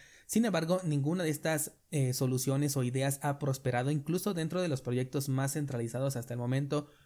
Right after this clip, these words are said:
no se ha visto, y no creo que se vea, o no creo que si alguien lo implementa fuera una buena idea.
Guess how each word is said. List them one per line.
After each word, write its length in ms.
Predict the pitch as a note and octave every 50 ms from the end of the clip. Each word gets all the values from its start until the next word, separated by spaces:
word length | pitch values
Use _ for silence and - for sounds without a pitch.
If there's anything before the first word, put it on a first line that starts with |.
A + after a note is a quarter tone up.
| _ -
no 240 | D3+ D3+ D3 C#3+
se 200 | C3+ C#3 C#3+ C3
ha 120 | B2 B2 A#2+
visto, 380 | A#2+ B2+ A2 A2 - - A#2+ -
y 100 | D#3+ C#3
no 200 | C#3+ D3+ D#3 D3
creo 180 | - D#3 D3+
que 100 | D3+ C3+
se 120 | C3 B2+ A#2
vea, 260 | B2 D3 E3 E3+ E3 E3 E3+
o 160 | C#3+ C3 C3
no 240 | C3 C3 C#3+ C#3 -
creo 180 | D3+ D3 C#3+
que 300 | C#3+ - C3+ B2 B2 A#2+
si 180 | A#2+ - B2+ B2
alguien 300 | B2 C3+ C#3+ D3+ D#3 D3
lo 60 | C3+
implementa 580 | B2 B2+ A#2+ A#2 A#2+ C3 C3+ C3+ D3 C#3 C#3+ - - - - -
fuera 320 | - - D3 C#3+ C3+ C#3 - -
una 200 | C#3 C3+ B2+ B2+
buena 380 | B2+ B2+ B2+ B2 B2 B2+ A#2 -
idea. 400 | C3 B2 A2+ A#2 G2+ - B2+